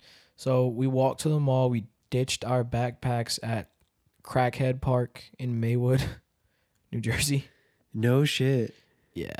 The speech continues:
Speaker 2: Like, just 'cause you didn't wanna walk, why didn't you wanna bring your backpack to the mall?
Speaker 1: 'Cause we were afraid that people were gonna see us with our backpacks and be like, "Yo, shouldn't you kids be in school?"
Speaker 2: Oh, straight up. Okay.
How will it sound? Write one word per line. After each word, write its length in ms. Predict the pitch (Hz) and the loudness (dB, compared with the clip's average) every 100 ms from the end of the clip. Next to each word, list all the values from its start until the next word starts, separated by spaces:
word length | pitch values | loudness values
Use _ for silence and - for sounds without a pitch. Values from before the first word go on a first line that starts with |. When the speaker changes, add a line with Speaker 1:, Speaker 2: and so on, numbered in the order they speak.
| - - _ _ | -14 -18 _ _
Speaker 2:
Like, 180 | 135 135 | 2 4
just 200 | 135 - | 2 2
'cause 140 | 139 | 2
you 60 | 135 | 4
didn't 180 | 131 143 | 4 4
wanna 120 | 131 | 4
walk, 180 | 113 127 | 2 2
why 160 | 131 147 | 2 2
didn't 140 | 175 | 2
you 80 | 175 | 2
wanna 160 | 170 165 | 2 0
bring 240 | 131 156 | 0 0
your 80 | 151 | 2
backpack 340 | 139 156 190 | 0 -4 -10
to 60 | - | -6
the 100 | 147 | -4
mall? 320 | 165 104 107 _ _ _ _ _ - | -2 -4 -6 _ _ _ _ _ -6
Speaker 1:
'Cause 180 | 135 123 | -2 0
we 140 | 135 | 2
were 140 | 139 | 2
afraid 340 | 127 - 127 120 | 0 0 -2 0
that 200 | 113 107 | -4 -4
people 280 | 131 123 120 | -6 -4 -2
were 100 | 113 | -2
gonna 160 | 110 | -2
see 200 | 104 113 110 | -4 -4 -4
us 60 | |
with 80 | 110 | -4
our 120 | 104 | -4
backpacks 540 | 95 92 - 98 87 101 | -4 -6 -6 -8 -6 -6
and 160 | 92 | -6
be 60 | 95 | -4
like, 180 | 82 120 | -6 -4
"Yo, 180 | 117 95 | -4 -4
shouldn't 280 | - 113 | -4 -4
you 80 | 120 | -4
kids 180 | 117 110 | -4 -6
be 120 | 113 | -4
in 80 | 110 | -6
school?" 400 | - 107 107 127 | -6 -6 -6 -4
Speaker 2:
Oh, 280 | 151 135 120 | 0 2 2
straight 260 | 113 123 107 | 0 -2 -2
up. 160 | 98 110 | -4 -6
Okay. 240 | 110 | -10